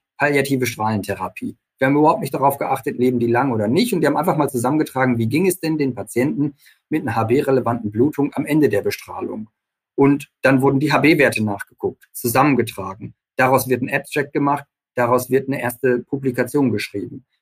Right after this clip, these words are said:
Dann kann man sagen, „Mensch, das sind ja vielleicht interessante Daten für die A G Stereotaxie.“ Dann kriege ich als Chef eine Einladung dass es ein Arbeitsgruppentreffen gibt für die A G Stereotaxie oder für die A G Palliativmedizin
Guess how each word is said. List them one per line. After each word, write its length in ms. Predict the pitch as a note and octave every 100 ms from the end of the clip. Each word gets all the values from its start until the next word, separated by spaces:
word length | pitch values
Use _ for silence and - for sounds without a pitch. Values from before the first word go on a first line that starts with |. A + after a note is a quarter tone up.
| _
Dann 200 | B2+ D3
kann 140 | D3+ D3+
man 140 | C#3
sagen, 320 | B2+ B2+ B2
„Mensch, 240 | B2+ F3 F3
das 140 | B2+
sind 120 | D3
ja 100 | D3+
vielleicht 280 | - C3 B2
interessante 560 | B2 A#2 A2+ B2+ C3+ B2+
Daten 300 | B2 G#2+ -
für 120 | B2
die 140 | C3
A 60 | A#2
G 180 | A#2 A#2+
Stereotaxie.“ 1000 | A#2 B2+ A#2+ A2+ A2+ A2 - - A2 - _ _ -
Dann 180 | D3
kriege 240 | - D#3 D3+
ich 120 | D3+
als 160 | A#2 A2+
Chef 220 | D3 E3
eine 220 | A2 A2
Einladung 800 | A2 B2 C#3 C#3 D#3 E3+ G3 G#3 _ _ C#3
dass 140 | -
es 100 | -
ein 100 | D3+
Arbeitsgruppentreffen 920 | A2+ C3+ C3+ - C#3 B2+ B2 B2 B2+
gibt 200 | A#2+ B2
für 120 | - G#3
die 140 | B2+
A 60 | G#2+
G 180 | A2
Stereotaxie 840 | G#2 A2 A2 A#2 A2+ A#2 - D3 -
oder 220 | F3 D#3+
für 140 | D3+
die 120 | C3 B2+
A 60 |
G 180 | A2+ A2+
Palliativmedizin 1120 | A2 A2 G#2+ G#2+ A#2+ A2+ G#2+ G2+ - G2+ G#2+